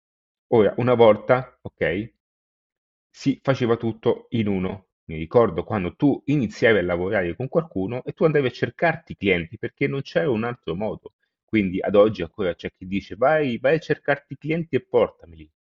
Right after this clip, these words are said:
Una volta funzionava, quando si viveva col porta a porta,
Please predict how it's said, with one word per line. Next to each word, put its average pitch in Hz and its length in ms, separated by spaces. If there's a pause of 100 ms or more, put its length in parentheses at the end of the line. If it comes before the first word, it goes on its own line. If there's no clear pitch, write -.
(540)
Una 101 200
volta 160 300
funzionava, 78 760 (140)
quando 120 360
si 107 180
viveva 98 360
col 98 160
porta 101 280
a 139 80
porta, - 440